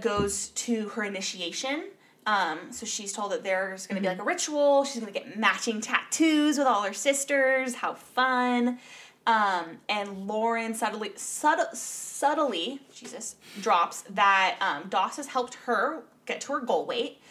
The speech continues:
Speaker 1: And she's
Speaker 2: Mm-hmm.
Speaker 1: lost twenty pounds in six weeks, and she's now, like, a hundred pounds, like, a hundred and three pounds or something.
Speaker 2: Mm-hmm.
Speaker 1: Um, so tiny. Um, and,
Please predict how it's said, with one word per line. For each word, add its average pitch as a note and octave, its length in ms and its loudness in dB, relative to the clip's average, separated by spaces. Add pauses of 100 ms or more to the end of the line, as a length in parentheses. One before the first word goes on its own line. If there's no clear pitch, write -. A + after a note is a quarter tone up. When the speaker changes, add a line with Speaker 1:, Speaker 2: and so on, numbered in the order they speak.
(400)
Speaker 1:
And G3+ 240 -2
she's A#3 280 0
Speaker 2:
Mm-hmm. B3+ 80 -2
Speaker 1:
lost A#3+ 360 2
twenty C#4+ 440 0
pounds G#3 680 0
in G3+ 180 -10
six - 480 0
weeks, G3+ 420 -8
and G3+ 120 -10
she's G#3+ 220 -6
now, G#3+ 100 4
like, A3 220 0
a G3 40 -6
hundred G#3 680 -6
pounds, - 320 -10
like, - 80 -10
a - 60 -8
hundred G#3+ 340 -6
and F#3+ 100 -10
three F3+ 140 -8
pounds E3 260 -8
or - 60 -14
something. - 340 -12
Speaker 2:
Mm-hmm. F#3 380 -4 (100)
Speaker 1:
Um, F#3 160 0
so A#3+ 120 -2
tiny. F3+ 580 -10 (520)
Um, G#3 460 2 (420)
and, A3 960 0